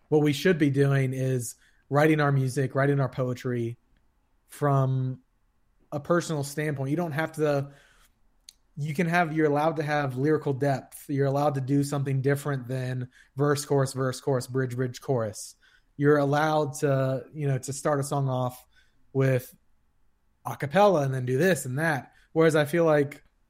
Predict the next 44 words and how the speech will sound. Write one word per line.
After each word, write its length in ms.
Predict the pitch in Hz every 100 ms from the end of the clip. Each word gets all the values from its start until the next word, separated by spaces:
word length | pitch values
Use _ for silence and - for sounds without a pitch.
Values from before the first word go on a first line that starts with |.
| _
a 60 | 139
lot 180 | 139 143
of 100 | 143
things 300 | 135 127 120
are 100 | 117
very 220 | 123 123
much 200 | 117 -
in 100 | 131
this 140 | 120
little 220 | 123 143 139
tiny 260 | 139 131
box, 580 | 120 113 107 - - - _ _ _ _ _ _ 131
and 240 | 131 117
for 100 | 127
whatever 320 | 135 135 127
reason, 640 | 123 123 113 117 113 113 - _ _ _ _ _ _ _ _ 120
uh, 320 | 113 107 107
a 60 | 113
lot 160 | 123
of 80 | 123
people 360 | 120 113 117 113
don't 180 | 117
wanna 140 | 117 110
leave 200 | 120 110
that 180 | 104 -
box. 380 | 101 101 -
And 100 | 143
I 60 | 151
feel 160 | 147 214
like 160 | 196
for 80 | 175
the 80 | 151
longest 420 | 143 160 156 -
time, 300 | 151 143 120
you 60 | 127
know, 180 | 123 - - _ -
you 140 | 147
go 140 | 151
back 480 | 151 151 147 143 - - -
several 360 | - 156 156
hundred 220 | 151 143 135
years 240 | 139 131
ago, 420 | 120 113 110 117 -
um, 360 | 127 123 123